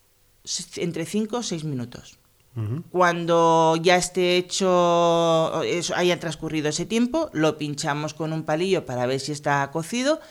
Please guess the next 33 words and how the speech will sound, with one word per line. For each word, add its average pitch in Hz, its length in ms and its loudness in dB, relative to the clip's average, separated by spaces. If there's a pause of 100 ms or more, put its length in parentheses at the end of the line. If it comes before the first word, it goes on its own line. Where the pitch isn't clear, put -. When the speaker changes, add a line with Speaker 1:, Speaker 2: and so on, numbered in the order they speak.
(160)
Speaker 1:
y 135 100 -4
si 117 160 -2
no 117 140 -2
lo 123 100 0
está, 208 320 0
pues 240 140 -2
lo 175 80 2
dejáis 139 300 -4
un 135 100 -2
poco 131 240 -2
más. 98 240 -8
Eso 165 180 -4
dependiendo 156 480 -2
de, 139 220 0
de 123 100 -4
cada 131 440 0
microondas. 131 500 -2
Yo 139 100 -2
lo 143 140 -2
pongo 151 320 0
a 117 80 0
mil, 139 340 -4 (300)
eh, 139 260 2
pero 135 200 0
hay 139 220 2
microondas 143 520 -4
que 151 80 -6
son 135 160 -6
de 131 100 -4
setecientos 135 800 -4
o 123 100 -8
por 139 140 -2
ahí, 190 160 -2